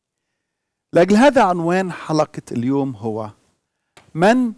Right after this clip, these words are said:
من البشر قال أنا هو؟"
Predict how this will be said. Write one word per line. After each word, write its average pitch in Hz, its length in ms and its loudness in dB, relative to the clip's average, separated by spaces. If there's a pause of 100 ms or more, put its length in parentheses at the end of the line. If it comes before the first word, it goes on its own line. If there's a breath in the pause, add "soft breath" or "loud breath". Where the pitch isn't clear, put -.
(160)
من 147 200 -2
البشر 117 580 -4 (480)
قال 196 460 4 (280)
أنا 135 460 -2 (220)
هو؟" - 200 -8